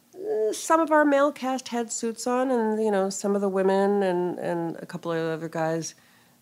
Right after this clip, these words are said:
did not. So one of the first things I wanted to do is try to put a more businessy kind of professional look into it, which was met with some resistance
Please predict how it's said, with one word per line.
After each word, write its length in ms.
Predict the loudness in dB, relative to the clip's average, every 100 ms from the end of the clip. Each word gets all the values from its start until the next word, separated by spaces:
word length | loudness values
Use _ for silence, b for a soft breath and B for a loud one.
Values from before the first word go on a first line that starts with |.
| -4
did 220 | -2 2
not. 480 | 4 4 4 0 -6
So 160 | -4
one 140 | 2 4
of 60 |
the 60 | 2
first 260 | 0 -2 0
things 200 | -2 0
I 60 | 2
wanted 220 | 2 0
to 60 | -2
do 240 | -2 0
is 140 | -2
try 200 | -6 -4
to 80 | -4
put 220 | -6 -6
a 60 | -4
more 320 | 0 0 -2 -6 -20 _ _ _ _
businessy 920 | 2 2 0 0 -2 -2 -6 -4 -4 -6
kind 400 | -10 -6 -4 -4
of 160 | -8 -10
professional 800 | -6 -4 -4 -4 -6 -6 -6 -8
look 360 | -4 -4 -4 -8
into 340 | -8 -8 -8
it, 180 | -10 -6
which 300 | -6 -6 -10 B B B B _
was 240 | -2 0
met 280 | 4 2 2
with 160 | -4 -8
some 260 | -2 -2
resistance 720 | 0 -2 -4 -6 -4 -6 -6